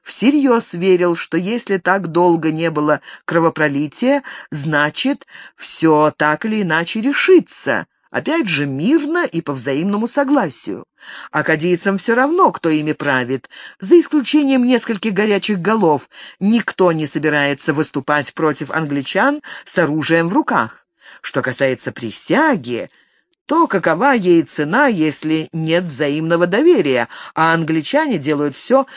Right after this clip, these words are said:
чтобы его и не было? Надо их как-то убедить,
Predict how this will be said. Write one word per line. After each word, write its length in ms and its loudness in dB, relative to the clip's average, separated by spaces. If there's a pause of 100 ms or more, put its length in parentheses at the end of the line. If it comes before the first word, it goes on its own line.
(100)
чтобы 320 -2
его 280 -2
и 140 0
не 220 2
было? 320 -6 (640)
Надо 420 2
их 160 0
как-то 340 2
убедить, 640 0